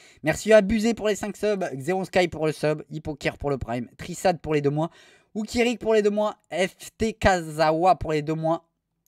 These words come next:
Pour la partie quatre, Cher Nico pour les six mois, Adfitivity pour le prime, Snooze pour les dix mois,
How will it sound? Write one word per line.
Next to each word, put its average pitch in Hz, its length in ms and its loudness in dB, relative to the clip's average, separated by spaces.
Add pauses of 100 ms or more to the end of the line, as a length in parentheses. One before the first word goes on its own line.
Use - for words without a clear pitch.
(440)
Pour 131 120 -2
la 127 80 2
partie 151 320 -10
quatre, - 280 0
Cher 220 280 -4
Nico 202 300 -2
pour 170 140 -6
les 175 80 -2
six - 140 -14
mois, 165 260 -8
Adfitivity 170 800 -6
pour 156 140 -6
le 151 60 -2
prime, 147 300 -12
Snooze 185 360 -8
pour 151 160 -6
les 156 40 0
dix 151 120 -8
mois, 147 180 -6